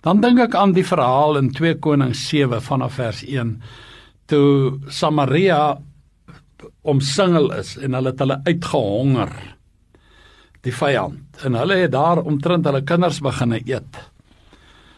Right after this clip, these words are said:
En toe was daar vier melaatses wat buite rondgeloop het. En toe hulle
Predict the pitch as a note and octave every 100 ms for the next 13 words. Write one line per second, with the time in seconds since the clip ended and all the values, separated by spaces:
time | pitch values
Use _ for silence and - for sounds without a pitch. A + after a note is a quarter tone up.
0 | _ - - C#3 B2+ B3+ A#3+ A#3 F#3 F3
1 | F3 G#3+ G3+ E3+ C3+ A#2 C#3 E3+ D#3 C#3
2 | C3+ B2 A2 C#3 C#3+ D#3 A#2+ B2+ C#3 -
3 | A2+ G#2+ G2 A2 G#2 - - - _ _
4 | _ _ _ _ _ _ _ D#3+ E3 E3+
5 | C#3+ G3 B3+